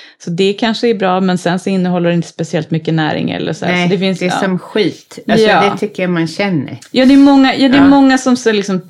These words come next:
Speaker 1: det är många som, som läser på en, en förpackning. Här står det vegan, växtbaserat, det står,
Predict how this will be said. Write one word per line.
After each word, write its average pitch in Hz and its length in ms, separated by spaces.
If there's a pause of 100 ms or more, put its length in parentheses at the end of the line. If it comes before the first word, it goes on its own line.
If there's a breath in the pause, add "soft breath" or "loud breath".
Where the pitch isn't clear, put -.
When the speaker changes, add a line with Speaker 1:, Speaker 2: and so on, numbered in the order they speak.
Speaker 1:
det 247 160
är 254 40
många 254 280
som, 214 360
som 208 160
läser 170 340
på 151 340 (120)
en, 160 180
en 170 200
förpackning. 160 460
Här 202 120
står 180 240
det 160 300
vegan, 170 420
växtbaserat, 151 800
det 160 80
står, 151 440